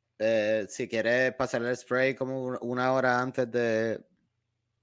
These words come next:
de cuando vayas a meter el gatito, porque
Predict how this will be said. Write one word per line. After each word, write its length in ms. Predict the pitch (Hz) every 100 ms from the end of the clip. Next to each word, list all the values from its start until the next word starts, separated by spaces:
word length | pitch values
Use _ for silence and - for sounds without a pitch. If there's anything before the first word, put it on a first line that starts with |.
| _ _ _ _ _ _ -
de 140 | 123
cuando 240 | 123 123
vayas 240 | 110 113 120
a 20 |
meter 220 | 127 117
el 100 | 117 117
gatito, 600 | 117 131 143 131 123 107
porque 640 | 107 - 110 110 110